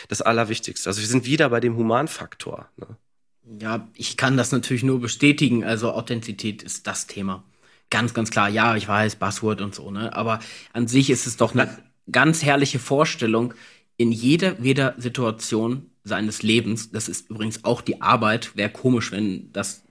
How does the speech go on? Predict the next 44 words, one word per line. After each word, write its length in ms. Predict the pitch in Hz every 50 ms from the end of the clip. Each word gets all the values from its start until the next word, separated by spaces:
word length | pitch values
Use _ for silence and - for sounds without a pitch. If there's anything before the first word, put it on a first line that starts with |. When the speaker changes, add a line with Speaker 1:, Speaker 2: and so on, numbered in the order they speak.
| - - - _ _ _ _ _ _ _
Speaker 2:
punktuell 440 | - 127 127 120 120 95 90 110
am 120 | 107 107 110
Tag 240 | - 107 101 - 104
mal 140 | 98 107
jemand 260 | 101 110 110 95 - -
anders 280 | 127 131 113 95 95 101
ist, 240 | 110 143 - - - - - - - - - -
habe 140 | 117 113
ich 100 | 107 113
nie 120 | 120 135 143
verstanden, 480 | - 156 143 139 - 139 135 135 131
muss 240 | 110 113 123 131 131
ich 100 | 160 160
zum 120 | - 139 123
Glück 160 | 131 139 -
auch 80 | 110
nicht 160 | 117 123 120 123
mehr 100 | 120 117
verstehen, 380 | - 120 - - 131 123 123 - - - - - - - - _ _
ist 180 | 120 - -
doch 200 | - 117 110 -
viel 420 | - - - - - 196 202 208 214
schöner, 420 | - - - 196 196 190 170 151
man 160 | 143 143 127
immer 200 | - 160 165 147
man 180 | 147 143 139 143
selbst 260 | 151 175 - - -
sein 220 | - 110 98 110 110
zu 140 | - 113
können. 240 | 110 - - - 131
Und 160 | 131 131 123
das 100 | 135 147
ist 140 | 165 165 175
auch 160 | 170 156 160
in 120 | 165 156 165 160
Ordnung, 520 | 151 170 165 165 - 127 120 120 127 - _ - - - - - _
wenn 120 | - 127 127
man 140 | 127 131
dann 260 | 127 131 131 127 - -
nicht 320 | - 135 143 131 - - -
nur 200 | 135 127 131 -
Applaus 440 | 139 - - - 139 143 156 165 -
bekommt. 400 | - - - - - - - _ _ _ _
Gerade 400 | - - 127 135 143 147 139 135